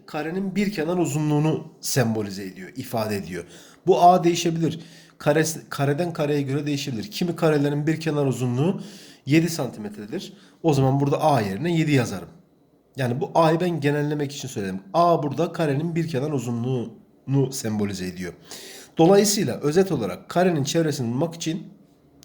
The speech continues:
bir kenar uzunluğunu dört ile çarparım. Bunu dediğim gibi tekrardan söylüyorum. Ezberlemenize gerek yok. Şu birinci yolu görüyor musunuz? Ben burada şu kare için ne yaptım? Karenin bir kenar uzunluğu dört birim mi? E, karenin dört tane kenarı var.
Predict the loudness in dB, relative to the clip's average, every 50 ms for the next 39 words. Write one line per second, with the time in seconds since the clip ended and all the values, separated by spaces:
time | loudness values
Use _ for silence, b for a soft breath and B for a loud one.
0 | -14 -4 2 6 6 6 6 4 2 2 2 2 2 0 0 0 0 0 0 2
1 | 2 2 2 0 -8 -10 -10 -10 -10 -10 -10 -10 -10 -12 -16 B B B B B
2 | B B B B B 2 2 2 2 -2 -2 -4 -2 -2 -2 -4 -4 -4 -6 -8
3 | -6 -6 -6 -2 -2 -2 -2 -2 -4 -4 -2 -4 -2 -2 -4 -6 -4 0 0 0
4 | 2 4 4 4 4 2 0 0 -2 -2 -4 -6 -4 0 2 2 2 2 -2 -8
5 | -10 -10 -14 B B B B B B B B B B B -10 -8 -6 -6 -4 -2
6 | 0 0 0 0 0 2 2 2 2 2 0 2 2 2 0 0 -4 -6 -8 -10
7 | -12 -12 -18 -20 _ b b b b b b b b b b b 0 2 2 2
8 | 0 0 0 -2 -2 -2 -4 -4 0 4 6 8 8 6 6 2 -2 0 0 0
9 | 0 0 -2 -4 -8 -8 -4 0 0 2 2 4 4 2 2 2 2 0 0 0
10 | 0 0 0 0 0 -2 -2 -2 -2 -2 0 4 4 4 4 2 -4 -2 -2 -2
11 | -4 -6 -8 -12 -14 B B B B B B B B B B B -16 -10 -4 0
12 | 2 2 2 0 0 2 2 2 2 2 -2 -2 0 -2 -2 -4 -4 -4 -4 -4
13 | -2 -4 -4